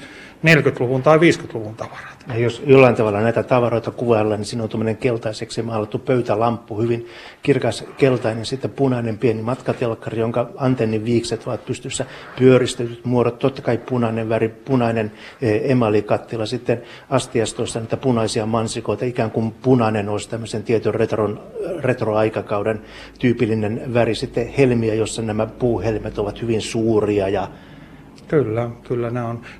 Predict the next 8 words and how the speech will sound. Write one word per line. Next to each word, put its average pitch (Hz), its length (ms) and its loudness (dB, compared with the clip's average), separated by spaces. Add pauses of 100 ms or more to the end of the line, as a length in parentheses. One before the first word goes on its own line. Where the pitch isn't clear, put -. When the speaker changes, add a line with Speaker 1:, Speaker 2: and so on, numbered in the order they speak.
(100)
Speaker 1:
onko 139 160 -6
Ir-, 131 260 0
Irma 139 300 0
Kukkaisjärvi, 117 800 -4
Wetterhofin 120 640 -6
suunnittelijan 120 720 -6
suunnittelemia 120 720 -4
puukoruja. 123 720 -2